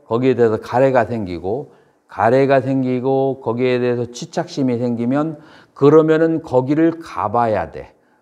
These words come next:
거기를 유, 거기를. 그리고 태국에 가서 그걸 잔뜩 사가지고 와서 자기도 먹고 남에게도 나눠주고. 그래서 그 단계는 무슨 단계인가? 아,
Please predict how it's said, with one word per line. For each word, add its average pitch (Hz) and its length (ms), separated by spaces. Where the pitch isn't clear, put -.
거기를 98 400
유, 120 360
거기를. 101 640
그리고 131 200
태국에 185 320
가서 127 340
그걸 123 220
잔뜩 120 280
사가지고 95 480
와서 82 460
자기도 104 300
먹고 82 300
남에게도 113 420
나눠주고. 76 640
그래서 127 640
그 113 80
단계는 120 600
무슨 87 280
단계인가? 71 640
아, 69 220